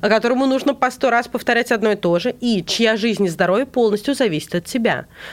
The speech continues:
Даже по закону ты несешь ответственность за его жизнь и здоровье. А я вам скажу, чем отличается работа мамы. Врач уйдет из больницы домой, у него будут выходные.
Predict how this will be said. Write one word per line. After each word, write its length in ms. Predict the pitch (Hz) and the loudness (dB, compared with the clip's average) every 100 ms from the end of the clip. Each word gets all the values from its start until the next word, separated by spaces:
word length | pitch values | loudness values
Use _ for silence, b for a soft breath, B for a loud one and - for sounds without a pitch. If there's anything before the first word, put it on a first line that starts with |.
| - | -2
Даже 280 | 196 185 190 | 0 2 0
по 120 | 220 | 0
закону 640 | 190 196 - 285 185 135 - | 0 0 0 2 2 -2 -2
ты 140 | 208 175 | 0 2
несешь 380 | 170 175 175 | 0 0 -2
ответственность 580 | 202 - 220 - 170 143 | -2 0 -2 0 -2 -2
за 80 | 170 | 0
его 140 | 170 | 0
жизнь 260 | 160 180 165 | 0 0 0
и 40 | |
здоровье. 520 | 151 180 185 165 139 123 B B B B B B B B | 0 0 0 0 -4 -12 B B B B B B B B
А 100 | - | 0
я 80 | 208 | 2
вам 100 | 240 | 2
скажу, 220 | - 294 | 0 -2
чем 180 | 302 254 | 0 0
отличается 480 | 214 190 202 170 190 | 0 0 0 0 0
работа 300 | 170 165 185 | 0 0 0
мамы. 400 | 190 151 143 151 B B B B | 0 0 -4 -12 B B B B
Врач 360 | 185 214 226 269 | 0 2 0 -2
уйдет 300 | 240 285 277 | 0 0 -2
из 80 | 202 | -2
больницы 500 | 180 180 180 - 170 | 0 2 0 -2 0
домой, 320 | 170 170 165 | 2 2 2
у 40 | |
него 100 | 165 | 0
будут 300 | 165 175 196 | 0 -2 -2
выходные. 600 | 208 - 190 208 202 139 | -2 -2 -2 0 0 -2